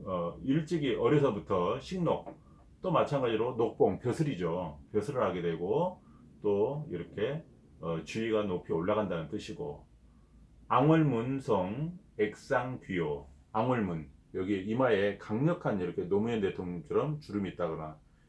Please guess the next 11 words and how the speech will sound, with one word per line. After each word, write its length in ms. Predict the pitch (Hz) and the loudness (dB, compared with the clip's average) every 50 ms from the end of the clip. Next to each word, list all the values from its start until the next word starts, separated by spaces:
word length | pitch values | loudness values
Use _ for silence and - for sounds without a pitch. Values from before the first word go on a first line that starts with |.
| - - - | -20 -8 -6
이렇게 340 | 95 90 - 98 90 87 | -6 -4 -2 -2 -2 -2
이, 180 | 85 87 90 82 - | -2 -4 -6 -8 -6
이 260 | 104 90 87 85 82 | -4 -4 -4 -4 -6
강한 480 | - - - 135 143 147 135 107 - - | -8 -4 0 4 6 6 4 4 0 -4
일자주름이 580 | 107 104 101 - 131 117 104 104 95 90 87 82 | -4 -4 -2 0 0 0 0 0 -2 -4 -6 -6
있게 160 | - - 104 87 | -4 -4 -2 -2
되면, 480 | 87 87 90 104 117 120 98 78 - - - - - - _ - - - - - - - - - - - - - - - - - - | -2 -2 -2 -2 -2 -2 -2 -4 -8 -14 -20 -20 -20 -20 _ -20 -20 -20 -20 -20 -20 -20 -20 -20 -20 -20 -20 -20 -20 -20 -20 -16 -10
어, 260 | 85 82 80 80 - - | -8 -8 -8 -8 -6 -4
아주 260 | 104 113 139 160 156 | -2 0 0 0 -2
귀하다는 460 | - - 123 120 101 117 110 107 98 | 0 0 0 0 2 2 0 0 0
뜻입니다. 600 | - 107 - - 107 95 85 82 80 76 73 71 | -4 -8 -10 -8 -8 -6 -6 -6 -8 -10 -10 -14